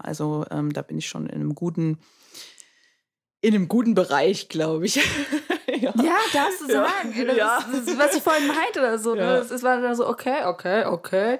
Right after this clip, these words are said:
Speaker 1: Ja, genau. Also
Speaker 2: Holla die Waldfee.
Speaker 1: ja,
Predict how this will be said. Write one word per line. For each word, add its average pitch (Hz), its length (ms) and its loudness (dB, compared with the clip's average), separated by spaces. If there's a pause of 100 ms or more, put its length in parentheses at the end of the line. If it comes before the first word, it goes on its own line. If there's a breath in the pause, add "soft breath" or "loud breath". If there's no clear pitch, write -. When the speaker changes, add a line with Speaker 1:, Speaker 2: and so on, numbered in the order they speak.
(160 loud breath)
Speaker 1:
Ja, 180 240 2
genau. 156 360 -4
Also 156 400 -8
Speaker 2:
Holla 208 240 2
die 214 160 2
Waldfee. 220 560 0 (540)
Speaker 1:
ja, 175 160 -20